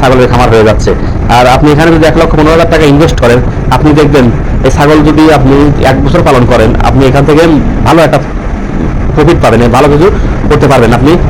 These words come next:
স্বাবলম্বী হয়ে যাবেন। কিন্তু আপনাকে সেক্ষেত্রে অ্যাডাল্ট ছাগল যেগুলো, সেগুলো আপনাকে দিয়ে খামার শুরু করতে হবে। আপনি যদি বাচ্চা ছাগল দিয়ে খামার শুরু করেন, তাহলে কিন্তু আপনি দুই বছরে ওখান থেকে প্রফিট পাবেন না। এই জন্য আপনাকে অবশ্যই এই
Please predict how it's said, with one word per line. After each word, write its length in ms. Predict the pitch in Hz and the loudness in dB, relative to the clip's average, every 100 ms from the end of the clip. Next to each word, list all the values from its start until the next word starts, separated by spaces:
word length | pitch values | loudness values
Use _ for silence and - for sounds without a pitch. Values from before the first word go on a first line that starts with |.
| - | -2
স্বাবলম্বী 400 | 139 156 147 123 | 0 2 2 2
হয়ে 160 | 117 | 2
যাবেন। 240 | 110 101 95 135 | 2 2 0 0
কিন্তু 220 | 135 151 | 2 2
আপনাকে 280 | 131 139 156 165 - - - | 2 0 0 0 0 -2 -2
সেক্ষেত্রে 500 | 147 151 165 147 139 - - - - - | 0 0 0 2 2 0 -2 -2 0 0
অ্যাডাল্ট 380 | 143 185 165 147 | 0 0 0 0
ছাগল 260 | 131 117 110 | 0 2 2
যেগুলো, 260 | 131 151 | 2 2
সেগুলো 300 | 143 147 151 | 2 2 2
আপনাকে 300 | 135 139 127 | 2 2 0
দিয়ে 160 | 120 123 | 2 2
খামার 200 | 123 123 | 0 0
শুরু 140 | 110 117 | 0 2
করতে 180 | 113 117 | 2 0
হবে। 100 | 113 | 0
আপনি 160 | 139 147 | 2 0
যদি 100 | 143 | 0
বাচ্চা 260 | 139 143 | 0 0
ছাগল 140 | 139 170 | 0 0
দিয়ে 120 | 151 | 2
খামার 180 | 139 135 | 0 2
শুরু 160 | 139 | 2
করেন, 180 | 123 123 | 2 2
তাহলে 200 | 135 143 | 2 2
কিন্তু 220 | 139 139 | 0 0
আপনি 220 | 123 131 170 - - 117 | 0 0 0 -2 -4 0
দুই 100 | 143 | 0
বছরে 360 | 143 156 170 | 2 2 2
ওখান 140 | 117 127 | 2 2
থেকে 140 | 131 | 2
প্রফিট 220 | 123 120 117 | 2 0 0
পাবেন 200 | 117 104 | -2 0
না। 220 | 101 95 | 0 0
এই 100 | 113 | 0
জন্য 300 | 139 143 160 - - - | 2 2 0 -2 -4 -2
আপনাকে 320 | 131 143 139 | -2 0 0
অবশ্যই 360 | 143 160 170 165 - - - - - | 0 0 0 0 -2 -4 -4 -6 -2
এই 320 | 135 151 156 | 0 2 2